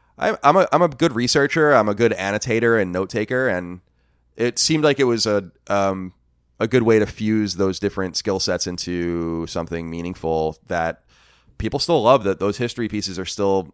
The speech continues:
cited by people and enjoyed. And I think that that's really cool. And I'm, I'm really grateful to my bosses at I G N for letting me do that, because I was gone, like, just talking to people and,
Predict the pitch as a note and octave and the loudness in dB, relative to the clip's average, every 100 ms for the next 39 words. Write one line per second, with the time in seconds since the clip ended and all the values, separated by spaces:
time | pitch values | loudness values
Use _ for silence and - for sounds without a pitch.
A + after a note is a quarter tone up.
0 | _ - F#2+ G#2+ A#2 A2 A2 A#2 A2+ G#2+ | _ -2 0 0 0 2 0 -2 -2 -2
1 | F#2+ F2+ F2 F2+ G2+ G#2 F#2+ F2+ F2 F#2+ | -2 -4 -6 -2 0 2 0 -2 -4 -6
2 | F2+ F2+ - F#2 E2+ A2 G#2 F#2 F2 - | -6 -6 -4 -6 -4 0 2 0 -2 -4
3 | B2 D#3+ F#3 B2+ C#3 C3 A2+ G#2 G2+ G#2 | 0 4 4 4 2 2 0 0 0 0
4 | G2 F#2 F#2 F#2 E2+ G2 G2 F#2 F#2 F2+ | 0 -2 0 0 -2 -4 -2 -2 -2 -2
5 | E2+ G#2 A2 F2 E2 E2 E2 D#2+ - _ | -4 -2 -2 -2 -6 -6 -6 -8 -14 _
6 | _ _ _ _ _ _ _ _ _ - | _ _ _ _ _ _ _ _ _ -2
7 | G#2+ E3+ F2 F2 F2 A2+ F2+ E2 E2 F2+ | 0 0 -4 -4 0 0 -2 -8 -10 -12
8 | - F2 F2 F2 F#2 F2 E2 D#2 D#2 | -4 -4 -4 -8 -10 -8 -6 -6 -10